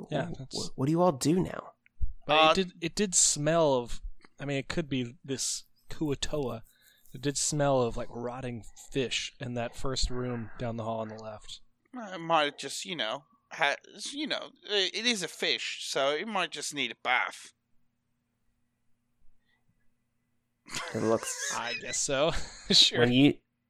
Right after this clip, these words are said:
Speaker 2: when you, it just turns its head. It starts to slowly come, continue to get down. It's closer.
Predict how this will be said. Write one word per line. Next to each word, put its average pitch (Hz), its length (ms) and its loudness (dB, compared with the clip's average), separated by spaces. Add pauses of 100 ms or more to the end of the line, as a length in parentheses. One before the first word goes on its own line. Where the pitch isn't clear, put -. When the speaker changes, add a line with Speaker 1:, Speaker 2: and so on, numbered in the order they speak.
(300)
Speaker 2:
when 123 160 4
you, 127 280 8 (120)
it 131 120 4
just - 560 6
turns 120 400 4
its 113 160 -4
head. 104 300 -2 (2000)
It - 80 -12
starts - 340 2
to 104 120 -8
slowly 110 600 2
come, 110 340 -6 (220)
continue 113 440 -6
to 110 100 -2 (200)
get - 140 -6
down. 104 300 -2 (500)
It's - 160 -12
closer. - 520 0